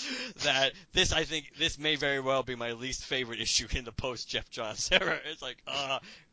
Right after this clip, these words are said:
what did, what purpose did it ultimately <laughs> serve, really? Uh, but,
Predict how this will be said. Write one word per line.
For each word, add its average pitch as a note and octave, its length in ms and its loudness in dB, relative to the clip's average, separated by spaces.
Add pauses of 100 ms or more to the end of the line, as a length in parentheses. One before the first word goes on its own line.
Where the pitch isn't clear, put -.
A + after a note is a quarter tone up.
(160)
what E3+ 160 0
did, - 160 -2
what - 180 -2
purpose C#3+ 380 -6
did B2 160 -8
it A#2+ 100 -10
ultimately B2+ 520 -6
<laughs> A3 100 -2
serve, - 840 2 (140)
really? G3 380 -6 (920)
Uh, B2 220 -2 (160)
but, F#2+ 160 -8